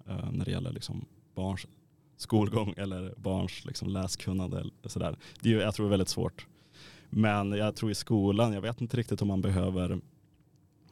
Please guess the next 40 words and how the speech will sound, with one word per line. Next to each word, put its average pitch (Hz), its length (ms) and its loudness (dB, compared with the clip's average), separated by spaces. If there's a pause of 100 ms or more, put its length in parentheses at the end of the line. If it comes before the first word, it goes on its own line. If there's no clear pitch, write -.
(240)
som - 160 -4
sagt, - 120 -12
nu 95 80 0
var 95 100 4
det 90 60 -2
länge 90 180 -2
som - 120 0
man 95 60 4
gick 90 140 -2
i 95 40 2
skolan, 98 400 6
så - 80 -2
jag 95 40 2
vet 95 140 2
inte 92 140 0
riktigt 92 260 -4
vad 95 160 4
man 95 140 2
lär 104 160 6
ut 95 200 2
och 98 80 0
hur 107 160 6
man 92 140 -4
lär 90 120 -4
ut. - 280 -10 (320)
Men 107 100 2
det 110 40 10
är 107 40 6
klart 113 200 6
att 101 80 0
man 104 100 0
måste 98 180 -2
satsa - 340 0
mer 95 260 4
pengar 123 380 4
på - 120 -2
skolan, 95 320 0
såklart. - 420 -10 (400)
Det 98 80 0 (140)
är, 92 380 2